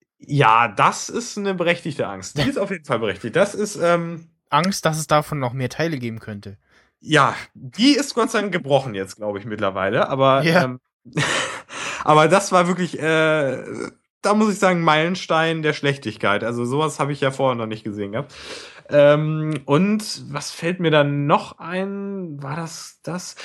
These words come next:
Speaker 1: Ah, und, und da, da möchte ich noch einen lustigen Film, äh, nennen, der sozusagen jetzt nicht Scary Movie, ja, den Scheiß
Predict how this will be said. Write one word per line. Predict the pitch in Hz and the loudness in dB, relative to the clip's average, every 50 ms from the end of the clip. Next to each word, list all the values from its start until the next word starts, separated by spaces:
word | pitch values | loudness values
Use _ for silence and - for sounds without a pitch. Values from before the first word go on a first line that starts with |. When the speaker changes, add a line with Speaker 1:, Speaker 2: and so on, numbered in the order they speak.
| - - - - | -12 -10 -2 2
Speaker 1:
Ah, | - - - 220 185 147 | 4 6 6 6 6 4
und, | - - 151 175 180 | 4 4 4 4 4
und | - 202 208 208 | 4 4 4 2
da, | 220 - - 185 196 | 2 0 -2 -2 0
da | 185 208 220 | 2 2 2
möchte | 240 277 - - 226 | 2 0 -2 -2 -2
ich | 202 214 | 0 2
noch | 220 214 - | 2 2 2
einen | 185 165 | 4 4
lustigen | 165 202 262 269 - - - - 151 143 131 123 117 110 | 6 6 6 4 0 -4 -2 0 0 0 2 0 -4 -6
Film, | - - - 123 127 123 120 117 117 113 | -4 0 2 4 4 4 2 0 -4 -6
äh, | 104 101 107 113 113 110 110 107 110 | -6 -4 -2 -2 0 0 0 0 0
nennen, | 110 113 110 123 127 127 135 147 175 180 160 | -2 -2 0 0 0 0 0 -2 -2 -2 2
der | 139 131 131 127 127 127 127 131 131 - 123 135 | 4 6 6 8 8 6 6 4 2 0 -2 -2
sozusagen | 131 135 139 135 135 135 135 139 131 127 127 131 127 127 127 127 120 - 127 127 123 123 123 | -2 -2 -2 -2 -4 -2 2 2 4 4 2 0 -2 -6 -8 -8 -10 -8 -6 -4 -2 2 4
jetzt | 131 143 147 - - | 4 4 4 6 6
nicht | 165 214 208 | 4 4 4
Scary | - - - 170 175 165 160 156 | 2 2 4 6 6 6 6 6
Movie, | 151 160 175 196 220 226 247 254 302 339 349 - _ _ - | 4 4 4 6 6 6 6 6 6 4 2 -2 _ _ 0
ja, | 123 143 185 220 247 220 190 147 - - - | 2 4 4 4 2 0 -4 -10 -14 -12 -10
den | 135 156 160 156 | -8 -8 -8 -6
Scheiß | - - 156 170 196 226 240 - - | -6 -4 -2 0 0 -2 -4 -6 -12